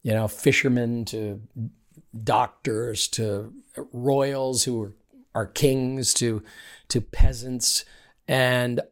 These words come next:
all of them pointing to Jesus as God's, um, self, greatest self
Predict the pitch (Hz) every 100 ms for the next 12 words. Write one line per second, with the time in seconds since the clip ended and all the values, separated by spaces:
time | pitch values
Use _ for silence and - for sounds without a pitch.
0 | - 143 170 190 196 151 143 135 120 139
1 | 127 120 117 131 - 151 139 127 127 117
2 | 101 117 120 107 98 101 - - - _
3 | _ - - - - 117 110 - 123 117
4 | 113 110 - - - - - - - -
5 | - 117 113 104 120 - - 139 120 -
6 | - 151 156 101 - - - 113 107